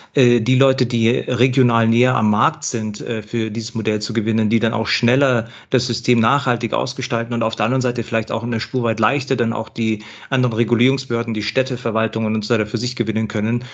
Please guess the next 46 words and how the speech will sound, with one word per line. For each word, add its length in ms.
um 220
dieses 260
Modell 380
frühzeitiger 680
zu 140
verankern, 400
ne? 140
Sie 100
hatten 100
es 80
auch 140
vorhin 200
ein 60
bisschen 180
dargelegt, 380
wenn 100
man 100
da 100
von 120
Null 200
anfängt, 460
dann 160
ist 180
das 80
schon 180
eine 160
Durchstrecke, 680
bis 180
man 100
da 100
tatsächlich 420
dann, 240
ähm, 320
in 120
ein 140
Modell 300
kommt, 180
das 100
dann 120
auch 120
nachhaltig, 720
ähm, 300
äh, 280
finanzierbar 640
ist, 220
ne? 160